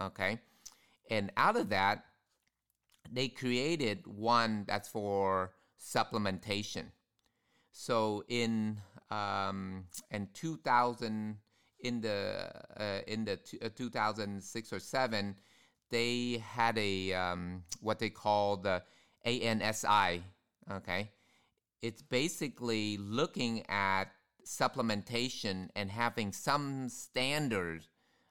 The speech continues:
of the supplementation so that you know if they have the G M P label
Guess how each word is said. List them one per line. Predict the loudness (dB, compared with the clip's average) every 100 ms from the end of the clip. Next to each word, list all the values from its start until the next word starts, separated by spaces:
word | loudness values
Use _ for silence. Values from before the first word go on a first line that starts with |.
| _
of | -2 0
the | -2
supplementation | 0 0 0 0 0 -2 -2 -2 -2 -4 -4 -4 -8 _ _ _ _
so | -8 -4
that | 0 0 0
you | 0 2
know | 4 6 6 4 0 -4
if | -4
they | -4
have | -2 -2 -2
the |
G | -4 -2 0 2
M | 2 0
P | -2 -2 -2
label | 0 0 0 2 2 2 -2